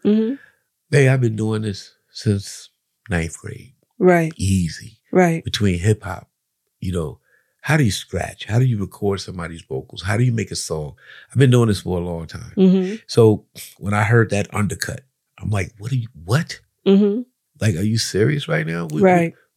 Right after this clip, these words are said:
Speaker 2: what, what do you think we just hit? What are we hitting record on?
Speaker 1: Right.
Speaker 2: Like, what, what do you think this, what do you think is happening?"
Speaker 1: Exactly.
Speaker 2: That thing rubbed me the wrong way.
Speaker 1: Right.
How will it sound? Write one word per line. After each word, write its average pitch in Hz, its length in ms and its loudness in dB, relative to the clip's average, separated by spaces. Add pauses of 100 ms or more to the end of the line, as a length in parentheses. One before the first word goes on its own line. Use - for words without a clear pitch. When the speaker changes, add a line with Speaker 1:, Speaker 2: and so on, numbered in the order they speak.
(140)
Speaker 2:
what, 147 80 -4
what 160 60 6
do 175 60 6
you 170 100 6
think 143 200 4
we 123 120 2
just 117 200 -6
hit? 123 240 2
What 160 160 4
are 202 40 6
we 180 160 2
hitting 151 280 -2
record 127 440 2
on? 107 320 -6 (200)
Speaker 1:
Right. 185 360 4
Speaker 2:
Like, 135 160 4
what, 139 200 -4
what 156 120 0
do 190 60 4
you 180 60 0
think 143 300 -8 (380)
this, 131 280 2 (200)
what 170 100 2
do 175 60 2
you 170 80 -2
think 165 160 -6
is 123 100 0
happening?" - 480 -6 (300)
Speaker 1:
Exactly. 175 560 2
Speaker 2:
That 151 200 2
thing 127 220 6
rubbed 107 220 0
me 123 100 0
the 104 100 0
wrong 95 300 -8
way. 98 300 -12 (200)
Speaker 1:
Right. 185 380 4